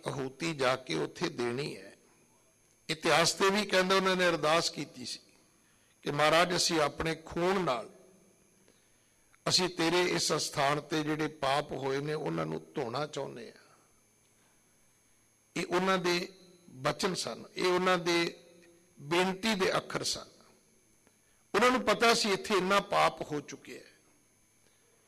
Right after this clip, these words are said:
ਮੈਨੂੰ ਤਾਂ ਕਈ ਦਿਨ ਹੋ ਗਏ ਬੰਗਲਾ ਸਾਹਿਬ ਬੈਠ ਕੇ ਗੱਲ ਕਰਦੇ ਆ ਕਿ ਇਹ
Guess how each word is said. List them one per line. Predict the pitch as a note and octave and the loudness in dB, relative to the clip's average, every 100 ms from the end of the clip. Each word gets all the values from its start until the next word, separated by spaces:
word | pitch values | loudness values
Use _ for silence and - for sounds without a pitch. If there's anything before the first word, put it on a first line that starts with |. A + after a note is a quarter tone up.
| _ _ _ _ _ _ _ _ | _ _ _ _ _ _ _ _
ਮੈਨੂੰ | D3 E3 | -4 -2
ਤਾਂ | F3 F#3+ | 0 0
ਕਈ | F#3 G3+ | 2 2
ਦਿਨ | F#3+ G3 | 2 0
ਹੋ | D#3 D3+ | 0 -2
ਗਏ | D3 | -2
ਬੰਗਲਾ | D3 C#3+ D3+ D#3 | -4 -2 0 -2
ਸਾਹਿਬ | D3 D3 C#3+ | 0 -2 0
ਬੈਠ | C#3 C3+ | -2 -2
ਕੇ | - D3 | -8 -6
ਗੱਲ | C#3 C#3 | -4 -4
ਕਰਦੇ | C3+ B2+ A#2+ B2+ D3+ | -4 -8 -8 -6 -8
ਆ | |
ਕਿ | D#3 E3+ | -6 -10
ਇਹ | E3+ E3+ E3 E3+ - | -2 0 0 -2 -12